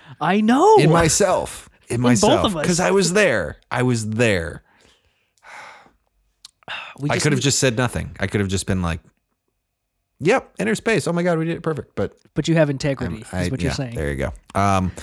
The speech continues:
Speaker 2: if you wanna find me in my integrity on the <laughs> internet, uh, you can find me on Instagram, on Twitter, and on Letterboxd at Willis Film.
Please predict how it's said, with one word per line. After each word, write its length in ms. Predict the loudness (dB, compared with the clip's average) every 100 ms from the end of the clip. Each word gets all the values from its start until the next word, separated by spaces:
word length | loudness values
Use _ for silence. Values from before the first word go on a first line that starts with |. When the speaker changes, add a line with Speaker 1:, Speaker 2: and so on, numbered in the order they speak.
| -18 -6
Speaker 2:
if 100 | 2
you 100 | 4
wanna 160 | 4 2
find 280 | 2 2 2
me 280 | 2 2
in 80 | 2
my 180 | 2 2
integrity 640 | 0 0 0 0 0 0 0
on 220 | 0 0
the 100 | 0
<laughs> 20 |
internet, 480 | 0 -2 -2 -2 -4 -16 -20 -20 -10
uh, 200 | -2 0 0
you 100 | -2
can 140 | 0
find 460 | -2 -6 -4 -4 0
me 420 | 0 2 2 0
on 480 | 0 0 2 0 -2
Instagram, 640 | -4 -4 0 0 2 0
on 200 | 0 -2
Twitter, 360 | 0 0 2 2
and 200 | 0 0
on 280 | 0 -2 -2
Letterboxd 520 | -2 0 0 -2 -4 -6
at 240 | -6 -4
Willis 320 | -4 -4 -4
Film. 320 | -4 -2 -2